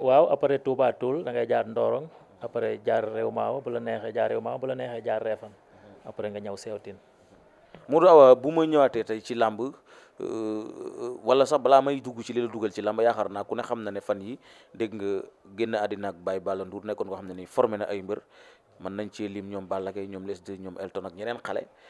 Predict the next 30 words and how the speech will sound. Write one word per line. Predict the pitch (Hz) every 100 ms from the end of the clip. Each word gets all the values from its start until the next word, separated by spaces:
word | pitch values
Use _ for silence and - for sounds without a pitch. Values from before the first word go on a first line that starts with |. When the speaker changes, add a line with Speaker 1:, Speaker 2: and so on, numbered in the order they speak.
| - - - _
Speaker 2:
Bi | 104
ci | 120
des | 113 107
mooy | 107
Pape | 101 107
Bouba | 101 104
Diop | 101 101
it | 110
génn | 120 113
àddina | 110 110 110
bu | 101
yàggul, | 104 101 101
te | 117
li-, | 113 113
te, | - 123
te | 117 -
lépp | 131 160 170
ci | 151
benn, | 127 120 117
euh, | 110 101 - - - - - -
kër | 147
gi | 123
la | 117
rek, | 135
parce | 139 120
que | 120
ñëpp | 147
ay | 147 135
sportif | 120 113 101
lañu. | 98 101